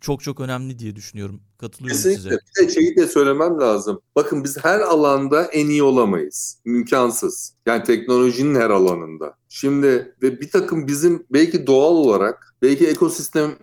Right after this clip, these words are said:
Speaker 2: tarafından yaratılan bazı alanlarda öne çıktık ve çıkacağız.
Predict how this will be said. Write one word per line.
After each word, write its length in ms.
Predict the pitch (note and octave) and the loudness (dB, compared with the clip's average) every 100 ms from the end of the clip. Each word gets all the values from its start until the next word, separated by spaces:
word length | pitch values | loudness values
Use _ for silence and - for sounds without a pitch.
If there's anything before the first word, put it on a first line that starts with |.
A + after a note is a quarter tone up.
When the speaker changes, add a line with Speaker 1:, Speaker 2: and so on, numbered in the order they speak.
| _ _ | _ _
Speaker 2:
tarafından 500 | - B2+ B2+ B2+ B2+ | -2 0 0 0 0
yaratılan 580 | B2+ A2+ A2 A2 D#3+ D#3+ | 2 4 2 0 -2 2
bazı 320 | E3+ G3 E3 | 4 4 4
alanlarda 500 | D#3 C#3+ C#3 C#3 C3+ | 4 2 2 2 2
öne 280 | F3+ E3 D3+ | 4 4 0
çıktık 400 | - A#2 - F#3 | -2 -4 -2 0
ve 100 | - | 0
çıkacağız. 640 | - - A2+ E2+ - - | -4 -4 -2 -2 -2 -14